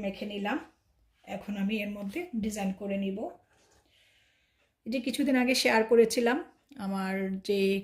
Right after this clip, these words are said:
কাটার দিয়ে আমি এই পিঠাগুলো বানিয়ে, বানিয়েছিলাম, নকশি পিঠা, দুই বিরিয়ানি পিঠা। তো এরকম করেই প্লাস্টিকের এটা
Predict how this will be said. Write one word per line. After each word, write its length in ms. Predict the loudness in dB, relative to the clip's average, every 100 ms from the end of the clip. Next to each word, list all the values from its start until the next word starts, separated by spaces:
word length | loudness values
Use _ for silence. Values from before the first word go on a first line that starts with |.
| -4
কাটার 260 | -4 0 2
দিয়ে 140 | 4 4
আমি 180 | 4 4 4 0 -4 _ _ _ _ _ _ _ _ -8
এই 160 | -2 -2 -4 -8 -6
পিঠাগুলো 400 | -2 4 4 4 2
বানিয়ে, 260 | 0 -2 -6 _ _ -20 _ 0
বানিয়েছিলাম, 580 | 4 6 4 4 4 4 4
নকশি 260 | 2 2 -2
পিঠা, 220 | -2 -2 -4 -4 _ _ -2
দুই 100 | 2
বিরিয়ানি 260 | 4 4 4
পিঠা। 180 | 4 2 2
তো 60 | 0 4 4
এরকম 280 | 4 2 2
করেই 240 | 6 6 4 -2 -20 _ _ -4
প্লাস্টিকের 500 | -2 -2 -2 -2 -2
এটা 120 | -2